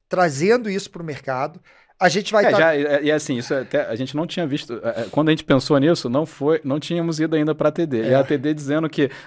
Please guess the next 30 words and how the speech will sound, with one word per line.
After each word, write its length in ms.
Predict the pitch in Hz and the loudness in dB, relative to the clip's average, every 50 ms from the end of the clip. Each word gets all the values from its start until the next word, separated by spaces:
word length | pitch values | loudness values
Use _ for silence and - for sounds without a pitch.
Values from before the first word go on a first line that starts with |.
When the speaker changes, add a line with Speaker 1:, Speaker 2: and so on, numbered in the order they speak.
| - | -4
Speaker 2:
das 220 | - 123 123 - - | -2 0 0 0 0
quatro 360 | - 165 185 202 196 208 190 | 2 2 2 2 2 2 2
habilidades 640 | 185 170 156 160 160 131 117 120 131 127 123 - - | 2 2 0 -2 -2 0 0 2 2 0 0 -4 -8
core, 440 | - - - 143 143 143 127 113 110 - - _ _ _ _ _ | -6 0 4 6 8 8 8 6 2 -2 -12 _ _ _ _ _
né, 220 | 127 117 113 117 120 | -6 -4 -2 -2 -2
de 120 | 117 127 | -4 -6
foco 360 | - - - 139 143 147 - | -10 -2 0 0 0 0 0
em 60 | 156 139 | -4 -4
dois 140 | 135 127 | -4 -4
mil 100 | 135 135 | -4 -6
e 40 | 131 | -6
vinte 140 | 139 139 139 | -6 -8 -10
e 40 | - | -6
quatro 240 | - 127 123 127 - | -4 -4 -4 -4 -4
pra 100 | 135 127 | -6 -6
você 240 | 123 123 - - | -6 -6 -6 -8
que 100 | 135 - | -8 -8
é 40 | 143 | -10
de 100 | 135 - | -12 -10
T 100 | - 165 | -10 -8
e 80 | 160 151 | -8 -6
D, 300 | 135 131 151 185 196 - _ | -6 -6 -6 -6 -6 -10 _
é 200 | - 170 175 190 - | -8 -8 -6 -6 -8
skills 380 | - - - - - 170 165 156 | -10 -14 -14 -12 -10 -10 -10 -10
de 280 | 151 170 185 202 196 _ _ _ _ _ _ | -8 -10 -10 -10 -10 _ _ _ _ _ _
Speaker 1:
I 80 | - 151 | -8 -4
A. 120 | 143 156 | -2 -2
Speaker 2:
inteligência 300 | 170 160 160 170 160 - 180 | -2 -2 -2 -4 -4 -6 -8
artificial. 500 | 175 - 185 170 - - 160 139 123 110 | -10 -10 -10 -10 -6 -2 -2 -2 -2 -2
Então, 340 | 107 - 127 131 143 156 | -4 -6 -6 -6 -6 -8